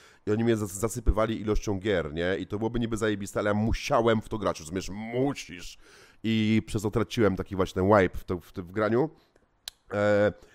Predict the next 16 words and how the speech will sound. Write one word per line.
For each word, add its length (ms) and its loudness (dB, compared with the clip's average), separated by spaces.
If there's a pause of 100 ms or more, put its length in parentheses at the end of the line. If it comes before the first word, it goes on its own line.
(320)
ja 140 6
sobie 240 2
gry, 180 4
stary, 280 4
dawkuję. 560 0 (240)
Na 160 2
dzień 220 6
dzisiejszy 580 2
odczuwam, 640 2 (100)
to 80 -6
się 120 -10
dzieje 300 4
raz 280 2
na 80 2
jakiś 260 -2
czas, 340 0